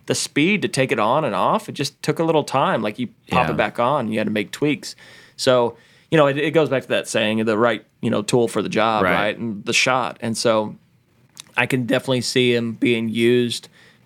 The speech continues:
Speaker 1: uh, depending on what you need for that shot. But I had to share that wedding film story,
Speaker 2: Yeah.
Speaker 1: man. I remember bringing it to a wedding and just
Speaker 2: Yeah.
Speaker 1: and using it for, like, five minutes and being like, "This ain't it. I gotta put this up." Yeah.
Speaker 2: Yep. Well, I know that I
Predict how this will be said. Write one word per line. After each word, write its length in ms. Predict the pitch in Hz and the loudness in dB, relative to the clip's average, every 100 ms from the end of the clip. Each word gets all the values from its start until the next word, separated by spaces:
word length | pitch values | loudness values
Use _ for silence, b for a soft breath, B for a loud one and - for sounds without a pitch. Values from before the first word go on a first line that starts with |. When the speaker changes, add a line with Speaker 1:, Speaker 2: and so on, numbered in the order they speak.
| - | -2
Speaker 1:
uh, 280 | 120 117 110 | 2 2 0
depending 500 | 95 131 135 127 123 | -2 -2 0 0 0
on 380 | 113 110 113 117 | 0 0 -2 0
what 240 | 113 - | 0 -2
you 100 | 113 | -2
need 220 | 110 110 | -2 -2
for 80 | 110 | -2
that 200 | 113 107 | -4 -2
shot. 480 | - - 110 113 - _ | -4 -2 0 0 -4 _
But 100 | 123 | -2
I 60 | 120 | 0
had 100 | 143 | 0
to 60 | |
share 220 | - 127 | 0 0
that 260 | 117 104 - | 0 -2 -2
wedding 320 | 123 127 127 | 0 0 0
film 240 | 110 113 110 | 0 -2 0
story, 320 | 123 110 95 | 0 2 4
Speaker 2:
Yeah. 80 | 85 | 2
Speaker 1:
man. 80 | 113 | 0
I 60 | 113 | -2
remember 360 | 117 135 135 | 0 0 0
bringing 420 | 110 135 147 165 | 2 2 4 4
it 160 | 151 - | 0 0
to 280 | - 151 151 | 2 4 4
a 100 | 143 | 4
wedding 380 | 127 131 123 117 | 4 2 0 -2
and 100 | 113 | -2
just 140 | - | 0
Speaker 2:
Yeah. 140 | 151 127 | 2 0
Speaker 1:
and 140 | 127 | 2
using 340 | 139 139 135 | 2 2 2
it 120 | 127 - | -2 0
for, 100 | 120 | 0
like, 200 | 110 - | 0 0
five 280 | 120 110 | 0 0
minutes 300 | 110 110 101 | 0 -4 -4
and 140 | 107 104 | -6 -4
being 160 | 110 | -2
like, 200 | 104 95 B B B - | -2 -6 B B B -2
"This 200 | 113 - | 0 2
ain't 180 | 113 110 | 0 2
it. 260 | 120 113 - | 2 0 0
I 140 | 156 | 0
gotta 140 | 143 | 0
put 200 | - 151 | -2 -4
this 260 | 151 123 - | -2 -2 2
up." 340 | 143 127 - - _ - | 2 2 -2 -16 _ -4
Yeah. 180 | 110 80 | -4 -2
Speaker 2:
Yep. 320 | 85 85 - B B - | -2 -4 -6 B B 0
Well, 320 | 113 110 107 - | 2 2 0 0
I 140 | 117 | 0
know 200 | 123 123 | 2 0
that 200 | 110 98 - | 0 -2 0
I 640 | 104 104 107 110 107 | 0 2 0 0 0